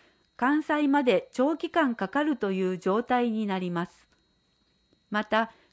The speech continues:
クレジットカードの支払いができなくなり、新たに借金をすれば、その額は増えるばかりです。ローンやクレジットの支払いに困ったら、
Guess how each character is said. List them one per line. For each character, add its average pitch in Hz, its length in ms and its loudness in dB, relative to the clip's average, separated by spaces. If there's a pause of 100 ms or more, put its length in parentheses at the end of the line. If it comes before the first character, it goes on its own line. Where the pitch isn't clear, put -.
ク 240 80 -2
レ 285 120 2
ジ 269 120 0
ッ 285 60 -2
ト 285 180 0
カ 277 220 2
ー 247 40 2
ド 214 120 0
の 185 120 0
支 196 160 -8
払 262 360 0
い 240 40 -2
が 247 140 0
で 233 120 0
き 277 120 -4
な 277 120 2
く 220 140 -6
な 180 160 0
り、 175 160 -12 (480)
新 330 220 4
た 277 160 2
に 220 120 2
借 202 220 -2 (100)
金 294 240 2
を 233 60 2
す 226 160 -6
れ 190 140 0
ば、 165 240 -2 (360)
そ 220 200 -2
の 247 160 2
額 233 320 2
は 180 320 2
増 233 80 0
え 294 120 2
る 277 140 0
ば 254 140 4
か 285 160 -2
り 233 120 -2
で 165 140 0
す。 - 220 -18 (1080)
ロ 311 260 4
ー - 0 -
ン 285 100 6
や 240 160 4
ク 233 160 -4
レ 285 100 2
ジ 330 120 -2
ッ 294 40 -2
ト 240 220 -2
の 202 100 0
支 208 160 -4
払 269 360 2
い 254 40 0
に 247 140 0
困 214 260 -2
っ 247 160 -4
た 208 140 0
ら、 170 180 0